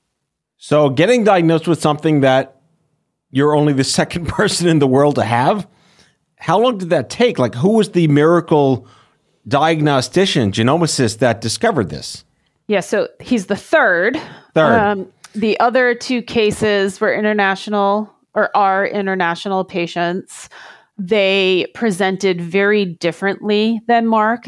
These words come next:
Speaker 2: They had major intellectual disabilities.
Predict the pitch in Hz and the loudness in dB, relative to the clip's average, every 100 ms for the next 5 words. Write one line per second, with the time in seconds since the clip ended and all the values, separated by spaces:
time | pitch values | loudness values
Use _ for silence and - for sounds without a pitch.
0 | 220 202 180 185 180 180 175 180 185 170 | -4 -2 0 0 0 -2 -4 -2 -2 -2
1 | 185 180 - 175 180 170 - 170 175 165 | -2 0 -2 -4 -2 -2 -4 -10 -8 -8
2 | 170 175 262 254 240 233 233 226 - | -6 -2 0 0 0 2 2 0 -6